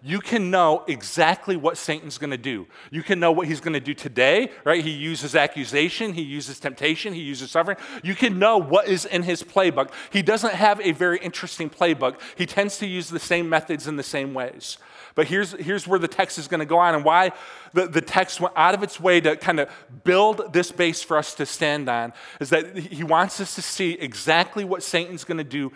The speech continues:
in the end times. Right? And so just like we've spent a lot of time, and we're gonna get back to this next week, studying God's playbook, in Revelation thirteen, we are actually given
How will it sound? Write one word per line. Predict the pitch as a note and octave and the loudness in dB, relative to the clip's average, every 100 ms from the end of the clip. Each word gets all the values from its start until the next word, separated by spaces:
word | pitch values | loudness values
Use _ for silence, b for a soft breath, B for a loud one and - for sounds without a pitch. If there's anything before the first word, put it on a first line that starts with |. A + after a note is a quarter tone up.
| B B | B B
in | F#3 E3+ | -2 0
the | E3+ D#3+ | 0 -2
end | C#3 | -4
times. | C3+ B2+ G#2 - - - b b - | -2 -2 -2 -6 -14 -14 b b 2
Right? | D3+ | 2
And | F3 | 2
so | D3+ E3 | -4 0
just | E3+ G#3+ | 2 4
like | A3+ A3 | 2 2
we've | F#3 G3 | -2 -4
spent | E3 - - G3 | -4 -4 0 2
a | F#3+ | 4
lot | D#3 E3+ | 4 6
of | F3+ | 4
time, | - F3 F#3+ | 4 4 4
and | E3+ C#3+ B | -2 -8 B
we're | E3 | 0
gonna | F3 | 0
get | E3+ E3+ | 2 2
back | D#3 E3+ | 2 2
to | F#3 | -2
this | E3 - | -4 -2
next | E3 D#3+ | -2 -2
week, | C#3+ C#3+ B B | -8 -10 B B
studying | - - F#3 F3 | -2 2 2 0
God's | C3+ D3+ D#3 G3 - | 2 6 6 4 0
playbook, | - A3+ G#3+ A#3 B3+ - - B B | 0 2 4 2 0 -4 -20 B B
in | - F3 | -2 2
Revelation | E3 F#3 G#3+ G3+ F#3+ F#3 G3 F3+ | 4 4 4 4 2 2 -4 -4
thirteen, | - F3+ F#3 - F#3+ F3 D3 B B | 2 2 2 -4 -2 -2 -4 B B
we | F3 | 4
are | G3 | 6
actually | G3 F3+ - G3+ | 4 4 2 -2
given | D3+ E3 E3 E3 | 2 0 0 -6